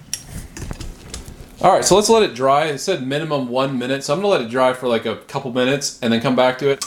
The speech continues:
All right, so I've let it dry for about three minutes, and you're probably gonna let, wanna let it dry a little bit more. So I'm gonna kinda match the picture.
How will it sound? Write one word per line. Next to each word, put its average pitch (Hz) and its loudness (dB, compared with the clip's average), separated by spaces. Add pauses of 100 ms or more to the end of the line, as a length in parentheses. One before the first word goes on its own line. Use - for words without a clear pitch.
(120)
All 143 6
right, 165 4
so 170 6
I've 151 2
let 170 4
it 120 -8
dry 151 4
for 147 -2
about 135 2
three 160 2
minutes, 202 0 (680)
and 127 4
you're 143 4
probably 165 2
gonna 143 2
let, 143 2
wanna 135 0
let 135 0
it 117 -6
dry 123 2
a 120 -8
little 165 0
bit 143 0
more. 143 2 (280)
So - 0
I'm 208 0
gonna 208 -2
kinda 196 2
match 135 0
the - -6
picture. 143 -2